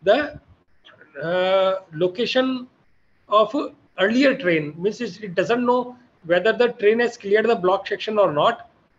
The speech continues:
on, through onboard unit. So it has to rely on track side signal only. So track side signal is nothing but our line stop signal, which acts here as L S S or line stop signals. Since block section is still occupied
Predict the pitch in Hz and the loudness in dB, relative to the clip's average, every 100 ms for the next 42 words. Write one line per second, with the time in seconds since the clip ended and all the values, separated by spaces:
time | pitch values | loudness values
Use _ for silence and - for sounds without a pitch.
0 | _ _ _ - 220 262 - - 285 285 | _ _ _ 2 2 2 -2 -4 0 2
1 | 226 233 240 185 156 139 143 _ _ _ | 2 2 2 2 0 -2 -6 _ _ _
2 | _ - 226 247 240 269 233 208 226 240 | _ 0 2 2 -2 -2 -2 2 2 2
3 | 254 247 208 214 - 214 - 151 135 139 | -2 -2 -2 -2 0 -2 -2 -8 -6 -4
4 | 120 120 127 123 _ _ _ _ _ 214 | -4 -6 -8 -10 _ _ _ _ _ -4
5 | - 220 - 247 - 226 226 247 214 202 | -2 -2 -2 -4 -4 -8 -4 -2 0 0
6 | 214 226 226 220 226 180 165 208 - 208 | 0 -2 2 2 2 2 0 0 0 2
7 | 208 190 175 202 185 180 175 175 - 165 | 2 -2 -2 0 0 -2 -6 -6 -6 -2
8 | 165 208 _ _ _ _ 202 175 185 160 | -2 -4 _ _ _ _ -4 -2 -2 0
9 | 208 202 233 220 185 165 190 175 175 - | 0 0 0 2 2 2 -2 -2 -4 -6
10 | 139 160 240 _ _ _ _ - 240 - | -6 -4 -4 _ _ _ _ -4 -4 -4
11 | 156 196 - 214 - 254 240 - - 254 | 0 0 0 -4 -2 -2 -2 -8 -4 0
12 | 220 214 190 214 226 | 0 0 2 0 0